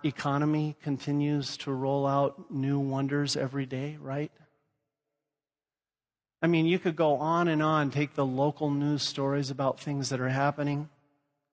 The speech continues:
There's an interesting, uh, song by Coldplay called It's How You See the World. Have you ever heard this song by Coldplay? They put the world in a tin can,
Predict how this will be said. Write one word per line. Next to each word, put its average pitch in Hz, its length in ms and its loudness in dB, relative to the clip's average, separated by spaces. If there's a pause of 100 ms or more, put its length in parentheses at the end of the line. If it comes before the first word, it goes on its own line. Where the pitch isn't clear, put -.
(360)
There's 165 160 4
an 170 100 6
interesting, 170 680 2
uh, 127 240 2 (880)
song 151 680 2
by 135 180 0
Coldplay 135 840 -4 (540)
called 127 300 2
It's 135 180 -4
How 143 180 2
You 143 160 0
See 147 220 -2
the 135 140 -2
World. 131 300 -2
Have 127 120 -10
you 139 60 0
ever 139 300 0 (520)
heard 156 220 0
this 143 160 0
song 143 420 -2 (120)
by 131 140 0
Coldplay? 147 680 -4 (1400)
They 139 80 2
put - 280 -2
the 175 100 2
world 151 420 4
in 127 120 -2
a 127 100 -2
tin 160 400 0
can, 131 420 0